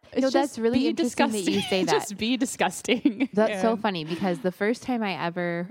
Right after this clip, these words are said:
Speaker 2: experienced heat like this was in high school. We went on a missions trip with church to Mexico and, like, just a border town. And we were rebuilding, like, little sh-, it was kind of a Habitat for Humanity type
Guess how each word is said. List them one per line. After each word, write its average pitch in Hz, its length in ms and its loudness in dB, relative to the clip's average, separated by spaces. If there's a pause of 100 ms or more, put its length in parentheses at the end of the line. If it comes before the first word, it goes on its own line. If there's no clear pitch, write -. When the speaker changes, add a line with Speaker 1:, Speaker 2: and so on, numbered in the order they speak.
Speaker 2:
experienced 160 680 -4
heat 170 240 -4
like 147 240 -4
this 135 280 -6
was 160 200 0
in 151 60 -4
high 147 200 -2
school. 139 560 -2 (220)
We 165 160 0
went 156 240 -2
on 151 320 -4
a 147 180 -4
missions 151 400 -2
trip 156 180 0
with 143 160 0
church - 440 -4 (240)
to 147 640 0
Mexico 151 680 -6 (120)
and, 160 140 -2
like, 147 220 -6
just 156 220 -6
a 156 40 -2
border 147 340 -4
town. 143 400 -8 (420)
And 165 160 -4
we 160 140 -2
were 151 400 -2
rebuilding, 151 760 -4
like, 131 360 -10 (600)
little 160 200 0
sh-, - 100 -6
it - 40 0
was 160 120 -2
kind 190 140 0
of 175 80 -2
a 165 40 -2
Habitat 156 460 -2
for 156 80 -6
Humanity 135 540 -6
type 131 240 -10